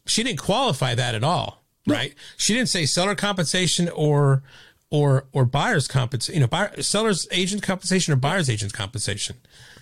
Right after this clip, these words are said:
Speaker 2: Right. So I'm just saying, so let's just use C R M L S because, you know, they came on this show <laughs> and said,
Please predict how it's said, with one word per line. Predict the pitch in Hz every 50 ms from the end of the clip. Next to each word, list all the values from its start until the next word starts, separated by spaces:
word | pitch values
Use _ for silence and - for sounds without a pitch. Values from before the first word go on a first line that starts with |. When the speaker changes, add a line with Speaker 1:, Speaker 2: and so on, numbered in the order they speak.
| - _ -
Speaker 2:
Right. | 190 - - - _ _
So | - - - - -
I'm | 180 202
just | 202 247 -
saying, | - 170 139
so | - - 160 139 127 113 - _ _ _ _ _ _
let's | 113 127 139 143 143 -
just | 170 151 - -
use | 147 127 - -
C | 151
R | 135 120 120
M | 117 113
L | 110 110
S | 110 -
because, | - 127 - - 120 110 107 98 - - 107 - _ -
you | 113 101
know, | 98 95
they | 90 104 104 110 117
came | - - - 135 117 113 110 107 -
on | - 95 98 95 95 98 107 - _ -
this | 98 101 107 131
show | - - - 151 135 113 90 92 107 - 196 - _
<laughs> | _ _ -
and | 113 113 104
said, | - - 110 92 92 95